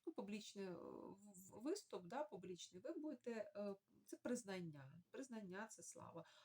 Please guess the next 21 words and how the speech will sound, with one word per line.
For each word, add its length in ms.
А 80
можливо, 360
у 40
вас 240
свій 300
YouTube 300
канал, 440
і 60
на 80
цьому 300
каналі 580
буде 320
прорив 380
на 420
цьому 320
тижні 460
для 200
вас. 360
Це 140
теж 320
слава. 520